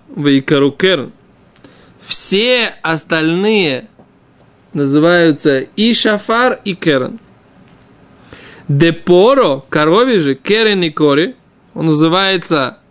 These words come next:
керен, шофар ло и кори. Да?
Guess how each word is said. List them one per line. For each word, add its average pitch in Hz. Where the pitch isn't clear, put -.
керен, 160
шофар 214
ло 175
и 147
кори. -
Да? 202